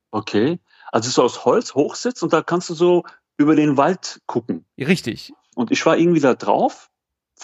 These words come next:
Speaker 1: Ganz komisch, weil ich bin ja nicht so oft im Wald eigentlich. Also was soll ich auch im Wald machen? Aber ich bin so, also dort oben gewesen und das Ding hat gewackelt.
Speaker 2: Okay.
Speaker 1: Und, äh, natürlich kann man jetzt denken, was hat's jetzt mit Insidious zu tun?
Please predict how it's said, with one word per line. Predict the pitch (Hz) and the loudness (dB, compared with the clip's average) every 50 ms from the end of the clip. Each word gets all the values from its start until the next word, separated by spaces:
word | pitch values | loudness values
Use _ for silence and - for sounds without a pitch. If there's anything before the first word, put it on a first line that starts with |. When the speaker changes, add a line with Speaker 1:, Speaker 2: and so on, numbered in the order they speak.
| _ - - | _ -6 -2
Speaker 1:
Ganz | 151 196 190 - | -2 -2 -2 -2
komisch, | - - 233 247 165 101 - - | -2 0 0 0 0 0 0 2
weil | 113 113 110 - | 2 2 2 -2
ich | 127 - - - _ - | -6 -8 -10 -16 _ -8
bin | - 156 | -4 -2
ja | 202 214 160 | 0 0 0
nicht | 120 - | 0 2
so | - - | 2 2
oft | - 95 - - | 2 2 0 -4
im | 92 87 - | -8 -6 -6
Wald | 80 80 80 85 - | -8 -8 -10 -10 -12
eigentlich. | - 82 - - - - - - | -14 -14 -14 -14 -12 -12 -6 -4
Also | 98 92 90 | -2 -2 -2
was | 90 - | 0 0
soll | 117 113 107 | 0 0 2
ich | 107 | 2
auch | 101 101 | 2 2
im | 101 | 2
Wald | 110 139 185 190 - | 2 2 2 0 2
machen? | 139 127 120 135 160 _ - - - - - - | 0 0 0 -2 -10 _ -20 -20 -20 -16 -4 -2
Aber | 123 120 123 127 127 120 | -2 2 2 2 2 2
ich | 131 123 - - | 0 -4 -6 -6
bin | 175 170 | -6 -6
so, | 147 - 156 147 143 143 - _ _ _ _ _ _ - | -2 0 2 2 2 0 -2 _ _ _ _ _ _ -4
also | - 120 117 107 | -4 -4 -4 -4
dort | 131 - 127 175 190 - - - | -4 0 0 0 0 -2 -4 -2
oben | - 175 214 233 233 | -2 0 0 0 0
gewesen | 214 226 196 202 208 214 202 - 240 254 _ _ _ _ - - - - - - - _ _ - | -2 -2 -2 0 -2 -2 -2 -6 -8 -8 _ _ _ _ -20 -20 -20 -20 -20 -20 -20 _ _ 0
und | - 147 156 165 - - | 2 2 2 2 0 0
das | 156 143 - - - | 0 0 0 -4 -8
Ding | - - 208 233 196 | -2 0 2 2 2
hat | 170 - - | 2 0 0
gewackelt. | - 135 113 165 208 - - 127 95 - - - - _ _ _ _ _ - | -2 0 2 2 0 0 0 -2 -2 -2 -4 -14 -20 _ _ _ _ _ -10
Speaker 2:
Okay. | - - - 123 113 151 170 _ _ _ | -8 -8 -6 -6 -8 -8 -12 _ _ _
Speaker 1:
Und, | - 139 147 - - _ _ _ - | 0 0 0 0 -2 _ _ _ -4
äh, | - 127 120 120 | 0 2 2 4
natürlich | 117 123 127 127 - 185 175 - | 4 2 0 0 0 -2 -2 -2
kann | - - 156 | -4 -4 -2
man | 160 160 | 0 0
jetzt | 156 143 - - | -2 -2 -4 -4
denken, | 143 143 165 - - 156 135 | -2 -2 -2 -2 -2 -2 -2
was | 127 - - | 0 0 -2
hat's | 139 - - | -6 -6 -6
jetzt | 123 - | -10 -4
mit | - 120 - | -4 -2 0
Insidious | - 117 107 - - - 220 233 208 120 92 - - | -2 -4 -4 -4 -4 -2 0 2 2 2 2 0 -2
zu | - 104 | -4 -4
tun? | - - 110 127 175 240 | -2 0 -2 -2 -2 -4